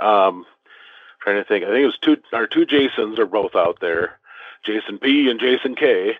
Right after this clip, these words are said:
and then, uh, Matt Thompson are both, was also out there. So I think those three were the, our,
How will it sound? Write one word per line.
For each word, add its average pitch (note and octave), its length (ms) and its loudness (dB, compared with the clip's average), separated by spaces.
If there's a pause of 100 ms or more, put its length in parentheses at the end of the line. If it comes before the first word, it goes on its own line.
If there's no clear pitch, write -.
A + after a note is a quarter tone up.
(380)
and G2+ 180 -2
then, G2+ 280 -2
uh, F#2+ 160 0
Matt G#2+ 280 -2
Thompson G#2 440 -4
are F#2+ 100 -4
both, F#2 320 -2 (160)
was F#2+ 240 -6
also F#2 360 0
out D#2+ 160 -2
there. D2+ 160 -6
So F2+ 140 -4
I G2 40 -2
think F#2+ 140 -6
those G#2 180 2 (120)
three A2 240 0
were F2+ 240 2
the, F2 80 0
our, E2 300 -2